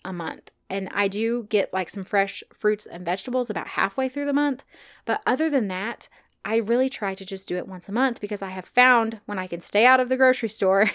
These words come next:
<laughs> I spend less money. So the great thing is, yeah, you're not going to have to worry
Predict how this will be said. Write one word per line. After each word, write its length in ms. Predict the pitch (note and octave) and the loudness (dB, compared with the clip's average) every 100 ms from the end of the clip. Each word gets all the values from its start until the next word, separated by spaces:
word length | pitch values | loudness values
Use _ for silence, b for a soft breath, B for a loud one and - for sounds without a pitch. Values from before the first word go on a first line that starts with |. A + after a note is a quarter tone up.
| - | 0
<laughs> 140 | - - | -2 2
I 220 | G#3 G#3 | 4 2
spend 440 | - A3 G#3+ G#3 | 2 -2 0 -2
less 380 | - F#3 F3+ - | -4 -4 -4 -6
money. 420 | - F#3+ - A2 B B B B | -6 -6 -6 -10 B B B B
So 520 | - - B3+ G3+ F#3+ - _ - | 2 8 10 8 2 -10 _ 0
the 120 | A3 | 6
great 220 | A#3+ B3+ | 6 6
thing 220 | A#3 G#3+ | 4 2
is, 320 | F#3 G3+ G3 | 2 2 0
yeah, 300 | - C#4 G#3+ | 2 4 4
you're 180 | - G#3+ | 0 -2
not 280 | G#3+ G#3+ A#3 | 0 0 2
going 180 | C4 C#4 | 2 2
to 60 | |
have 140 | B3 B3+ | 0 -4
to 80 | G3+ | -4
worry 580 | F#3+ C4+ C4+ G#3+ A#3+ | 0 4 4 2 -2